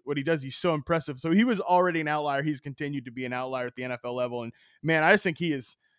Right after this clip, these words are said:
such a fun player. And I love when you get two wide receiver du-, like, a two, a two-man wide receiver duo like this, that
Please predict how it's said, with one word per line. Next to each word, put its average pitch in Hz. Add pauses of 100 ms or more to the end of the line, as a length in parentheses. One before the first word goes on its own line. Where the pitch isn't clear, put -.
(220)
such -
a 147
fun 117
player. 117
And 117
I 131
love 175
when 170
you 165
get 147
two 170
wide 147
receiver 139
du-, 123
like, 143
a 135
two, -
a 117
two-man 165
wide 147
receiver 139
duo 135
like 127
this, 127
that 123